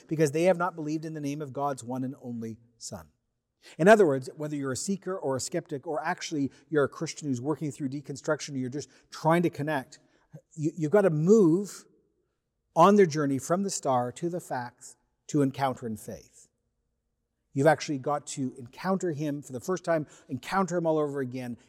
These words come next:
and then don't go back the route you came from. By the way, if you've never done that, or you need to recommit or reconnect, I'll lead you in a prayer in a moment. I just want to say to all of us who are not deconstructing, or we're doing okay in our faith,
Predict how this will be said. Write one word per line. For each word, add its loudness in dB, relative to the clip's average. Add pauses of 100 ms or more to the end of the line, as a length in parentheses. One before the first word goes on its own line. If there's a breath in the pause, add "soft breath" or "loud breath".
(120)
and -8
then -4
don't 0
go -6
back -4
the -4
route -4
you -16
came -8
from. -20 (1400)
By 10
the 6
way, 2
if -4
you've 2
never -4
done -8
that, -8
or -8
you -8
need -12
to -10
recommit -6
or -8
reconnect, -4 (320 loud breath)
I'll 4
lead 4
you -4
in -2
a -4
prayer -8
in -6
a -8
moment. -10 (240 loud breath)
I -6
just -2
want 0
to 0
say -2
to 0
all 2
of 0
us -6
who -4
are -8
not -12
deconstructing, -4
or -2
we're -6
doing 0
okay -2
in -6
our -2
faith, -2